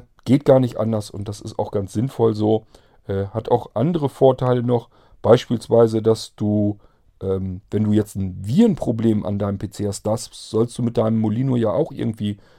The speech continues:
reparieren können, dann dafür würde ich dir sogar wirklich empfehlen, dann C D oder D V D zu brennen, den Molino, und, ähm, dann den P C von dieser Molino C D oder D V D zu starten. Da kannst du ganz normal mit arbeiten,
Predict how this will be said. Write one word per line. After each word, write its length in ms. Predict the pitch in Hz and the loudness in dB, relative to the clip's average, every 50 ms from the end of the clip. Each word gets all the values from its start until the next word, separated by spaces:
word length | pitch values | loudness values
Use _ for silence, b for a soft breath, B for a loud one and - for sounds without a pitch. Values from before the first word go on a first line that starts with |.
| b b | b b
reparieren 560 | - 104 101 - 104 95 98 95 95 98 95 | -4 -2 0 0 -2 -2 -2 -4 -4 -4 -4
können, 280 | 90 - 107 127 185 b b b b b b b b | -2 -2 -2 -2 -2 b b b b b b b b
dann 240 | - 110 117 123 127 - - _ _ _ _ _ _ _ - | 0 0 0 0 -2 -6 -14 _ _ _ _ _ _ _ 6
dafür 320 | 117 135 - - 156 143 | 6 6 8 6 2 2
würde 140 | 151 143 139 | 2 -2 -2
ich 80 | - | -4
dir 120 | - 127 113 | -4 -6 -4
sogar 360 | 113 120 110 113 113 107 107 | -4 0 4 4 4 4 2
wirklich 260 | 123 - - 117 110 | -2 -4 -4 -8 -8
empfehlen, 400 | 101 92 - - 123 131 143 139 | -8 -8 -6 -4 -2 -2 -2 -2
dann 260 | 127 117 113 117 120 | -2 -2 -4 -4 -6
C 200 | - - - 107 | -10 -6 -6 -6
D 180 | 98 107 117 - | -4 -2 -4 -2
oder 140 | - 104 98 | -2 -4 -4
D 120 | 98 101 | -6 -8
V 180 | - - 98 92 | -6 -6 -6 -6
D 180 | 90 101 120 | -4 -6 -6
zu 180 | 117 - - 139 | -6 -6 -8 -8
brennen, 320 | 131 123 127 135 143 147 | -4 -4 -4 -4 -4 -4
den 260 | 139 135 131 131 135 - | -6 -6 -8 -8 -6 -4
Molino, 540 | 123 120 127 135 139 147 156 180 226 b b b b b b b b b b b b _ | -4 -2 -2 0 0 0 0 -2 -4 b b b b b b b b b b b b _
und, 380 | 120 127 139 147 143 - - | 4 4 4 4 2 0 2
ähm, 560 | 135 131 127 127 127 123 123 123 127 131 135 - _ _ _ _ _ _ | 4 4 6 6 4 4 2 0 -2 -4 -8 -12 _ _ _ _ _ _
dann 380 | - 123 135 151 151 151 151 - | 6 6 6 6 4 -2 -6 -2
den 220 | - 131 131 127 | 0 0 0 0
P 160 | - 123 117 | -2 -4 -6
C 200 | - - - 170 | -6 -4 -6 -6
von 220 | 175 - - 156 139 | -6 -6 -6 -4 -4
dieser 200 | 139 131 127 120 | -2 -2 -2 -2
Molino 420 | 120 117 110 113 143 165 160 131 | 0 -2 -2 -2 -2 -4 -4 -6
C 180 | - - - 123 | -6 -8 -6 -4
D 100 | 123 120 | -4 -2
oder 140 | 117 117 110 | -2 -2 -2
D 120 | 120 117 | -2 -4
V 140 | - - 113 | -4 -4 -4
D 160 | 107 110 104 | -4 -4 -8
zu 140 | - - 104 | -8 -10 -12
starten. 500 | - - - 139 165 170 170 180 202 b b b b b b b b | -2 2 2 4 4 2 -2 -6 -8 b b b b b b b b
Da 100 | - 135 | -4 0
kannst 260 | - 190 180 - - | 0 0 0 0 -6
du 60 | 147 | 4
ganz 320 | 135 160 208 233 - - - | 6 6 6 6 2 0 0
normal 320 | 175 165 160 156 156 151 | 0 2 4 2 2 2
mit 180 | 139 - - - | 0 -2 -2 0
arbeiten, 540 | - 147 165 170 165 - 135 147 151 147 | 2 2 4 4 4 4 2 -2 -6 -6